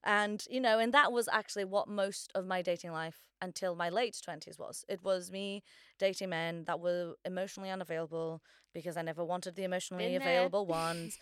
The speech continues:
Speaker 2: <laughs>
Speaker 1: I just dated the emotionally unavailable.
Speaker 2: <laughs>
Speaker 1: They broke my heart, or did they? I don't know.
Speaker 2: Yeah,
Speaker 1: You know, they
Speaker 2: yeah.
Speaker 1: ju-,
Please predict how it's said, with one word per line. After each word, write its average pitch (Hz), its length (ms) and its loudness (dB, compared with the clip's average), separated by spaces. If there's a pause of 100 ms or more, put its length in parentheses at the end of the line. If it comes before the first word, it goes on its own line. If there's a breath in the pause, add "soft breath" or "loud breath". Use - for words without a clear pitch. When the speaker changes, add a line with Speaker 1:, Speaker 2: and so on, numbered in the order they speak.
(120)
Speaker 2:
<laughs> - 160 -12
Speaker 1:
I 190 60 0
just 180 200 -6
dated 254 240 4
the 285 80 2
emotionally 254 360 2
unavailable. 190 720 6
Speaker 2:
<laughs> - 40 -18 (260 loud breath)
Speaker 1:
They 202 140 10
broke 254 320 6
my 214 140 4
heart, 202 440 4
or 214 140 2
did 185 260 -2
they? 180 280 6 (100)
I 202 160 2
don't 156 240 -2
know. 175 240 2 (100)
Speaker 2:
Yeah, 220 200 2
Speaker 1:
You 214 60 4
know, 214 200 12
they 247 140 10
Speaker 2:
yeah. 247 300 8
Speaker 1:
ju-, 311 60 4